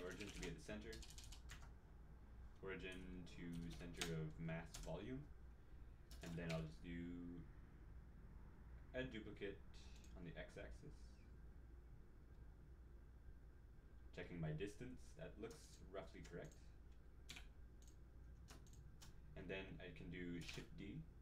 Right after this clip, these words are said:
Y. With both of them selected, it'll duplicate both. And then rotate on the Z axis one eighty degrees, so that's R, Z, one eighty, enter. Then I'll G,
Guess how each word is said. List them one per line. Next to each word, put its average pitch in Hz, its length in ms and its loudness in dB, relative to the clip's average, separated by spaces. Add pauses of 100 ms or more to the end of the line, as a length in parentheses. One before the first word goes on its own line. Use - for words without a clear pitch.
(600)
Y. 80 240 8 (760)
With 78 160 -2
both 107 140 6
of - 140 -4
them 107 180 6
selected, 85 400 2
it'll 85 240 2
duplicate 82 460 4
both. 135 180 8 (480)
And 95 80 2
then 92 160 6
rotate 101 300 10
on - 100 4
the 87 160 4
Z - 0 -
axis 85 320 4 (160)
one 90 160 2 (260)
eighty 92 220 2
degrees, 90 320 2 (100)
so - 60 -2
that's 87 320 4
R, 87 240 6 (320)
Z, 87 80 6 (240)
one 90 240 2
eighty, 87 240 2 (160)
enter. 131 320 2 (2000)
Then 92 140 2
I'll 87 180 4
G, 104 360 8